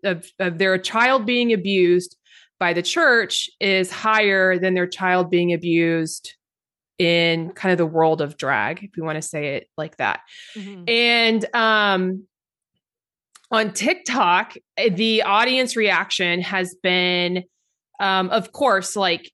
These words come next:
Speaker 1: they agree. They're like, you know, I, I'm setting it up in terms a little bit of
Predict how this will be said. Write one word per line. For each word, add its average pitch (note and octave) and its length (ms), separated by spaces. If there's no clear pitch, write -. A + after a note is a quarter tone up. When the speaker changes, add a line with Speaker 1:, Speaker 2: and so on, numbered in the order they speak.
Speaker 1:
they B3+ 200
agree. G#3+ 500
They're A#3 140
like, A3 300
you A3+ 180
know, F#3+ 320
I, A#3 200
I'm C4+ 240
setting C4 400
it G#3 120
up A3 280
in G#3 180
terms G3+ 380
a G3 80
little G3+ 240
bit G#3+ 300
of F#3+ 240